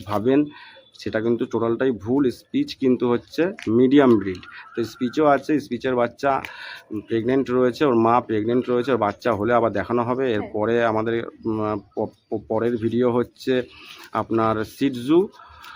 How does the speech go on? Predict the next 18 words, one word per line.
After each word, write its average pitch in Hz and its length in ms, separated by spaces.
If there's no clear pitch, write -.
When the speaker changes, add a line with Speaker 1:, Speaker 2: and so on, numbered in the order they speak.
Speaker 1:
আর 98 580
লাসা 101 320
অ্যাপসো 143 320
নিয়ে 139 200
ভিডিও, 120 340
ভিডিও 113 340
করছি - 300
Speaker 2:
করব। 131 100
Speaker 1:
আমরা 127 160
পরের 113 300
ভিডিওতে। 120 440
আপনারা 110 280
চ্যানেলটিতে 113 540
চোখ 117 320
রাখুন, 147 360
সাবস্ক্রাইব 123 460
করে 127 180
রাখবেন, 131 400